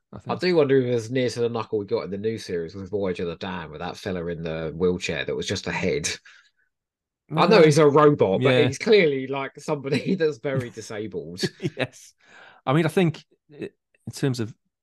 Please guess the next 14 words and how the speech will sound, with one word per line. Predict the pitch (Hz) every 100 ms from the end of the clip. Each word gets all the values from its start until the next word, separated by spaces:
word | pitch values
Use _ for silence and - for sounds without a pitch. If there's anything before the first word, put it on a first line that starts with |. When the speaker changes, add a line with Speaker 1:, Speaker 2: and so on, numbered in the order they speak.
| _
Speaker 1:
sort | - 120
of | 113
disability | - 113 110 101
representation, | 104 95 92 90 113 117 - 87
I |
think | - 101 -
the, | 95 98 104
the | 107
very | 90 98 107
worst | 98 90 -
scene | - 90 85
we | 87 82
ever | 85
get | 85 85 -